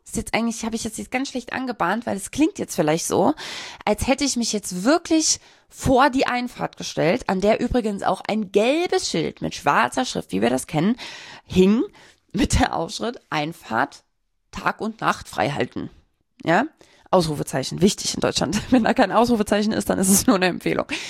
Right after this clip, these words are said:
Okay, also so ein Schild hing da auch und ich habe das auch gesehen und dachte dann, ah ja, okay, aber das, da, aber dann war eben noch so ein,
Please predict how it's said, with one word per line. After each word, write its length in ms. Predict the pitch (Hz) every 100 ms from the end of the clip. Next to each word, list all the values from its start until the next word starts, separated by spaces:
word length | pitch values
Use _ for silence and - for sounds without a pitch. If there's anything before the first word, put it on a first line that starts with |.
| - -
Okay, 340 | 196 202 160 -
also 360 | 208 233 294 381 - - -
so 140 | 202
ein 100 | 226
Schild 260 | 208 262 254
hing 280 | - 247
da 200 | 254 262
auch 160 | 302 320
und 100 | -
ich 80 | 208
habe 100 | 208
das 140 | 185
auch 160 | - -
gesehen 500 | 165 160 202 254 359 - - - - _ _ -
und 200 | 233 226
dachte 300 | 233 - 226
dann, 260 | 233 226 -
ah 120 | 226
ja, 160 | 240 240
okay, 240 | - 294
aber 180 | 233 220
das, 280 | 214 214 - -
da, 120 | 208
aber 220 | - 208
dann 380 | 196 - 208 208
war 180 | 208 208
eben 160 | 233 220
noch 140 | 214
so 200 | - 202
ein, 100 | 202